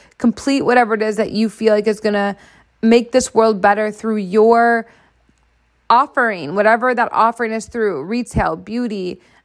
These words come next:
um, communication, uh, corporate, management, training,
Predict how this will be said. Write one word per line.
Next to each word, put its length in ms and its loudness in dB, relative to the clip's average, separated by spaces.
um, 340 -4
communication, 1080 -4
uh, 80 -10
corporate, 680 0
management, 720 -2
training, 720 -4